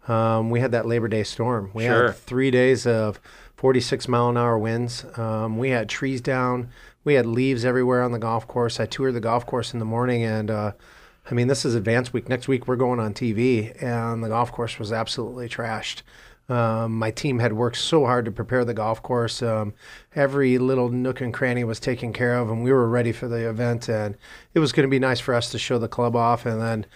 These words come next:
Speaker 1: obviously, with the storm came in, it, uh, it was heart-wrenching.
Speaker 2: Right.
Speaker 1: Um, you know, it's, uh, just with the superintendent, it's so tough because we deal with the weather. We're dealing with a live plant, and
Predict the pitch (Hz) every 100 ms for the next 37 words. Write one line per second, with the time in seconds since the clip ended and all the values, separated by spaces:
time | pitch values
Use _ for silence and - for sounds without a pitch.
0 | - - - 123 117 - 120 113 107 -
1 | 120 123 117 120 117 117 120 120 117 110
2 | - 127 120 120 170 170 127 170 151 113
3 | 101 113 107 _ - 107 98 123 120 120
4 | 117 113 113 120 117 117 120 123 - 127
5 | 120 120 - - - _ 147 135 - 240
6 | - 135 131 131 202 151 131 120 175 151
7 | 131 147 135 120 - 147 - 135 117 127
8 | 120 127 110 127 127 131 120 - 131 120
9 | 123 139 131 143 123 120 127 127 120 117
10 | 101 110 120 120 - 127 120 117 - 110
11 | 104